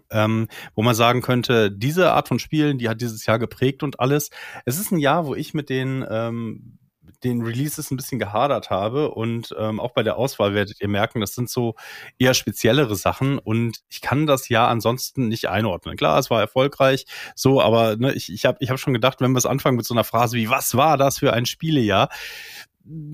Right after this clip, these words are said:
kann ich das gar nicht genau erfüllen. Irgendwie war, äh, zwanzig dreiundzwanzig so ein bisschen amorph für mich als Spielejahr.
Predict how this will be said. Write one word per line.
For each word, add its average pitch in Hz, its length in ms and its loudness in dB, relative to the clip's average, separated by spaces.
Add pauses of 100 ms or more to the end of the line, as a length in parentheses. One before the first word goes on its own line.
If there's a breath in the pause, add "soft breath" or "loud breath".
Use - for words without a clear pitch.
(120)
kann 147 160 4
ich 170 100 -2
das - 100 -8
gar 127 100 2
nicht 139 160 0
genau 127 220 4
erfüllen. 117 420 2
Irgendwie 127 320 -2
war, 110 760 4
äh, 110 40 -2 (380 loud breath)
zwanzig 127 400 0
dreiundzwanzig 117 560 0
so 120 100 0
ein 110 60 0
bisschen 127 400 0
amorph 123 640 2
für - 200 -4
mich 95 260 -2
als - 160 -4
Spielejahr. 82 600 -4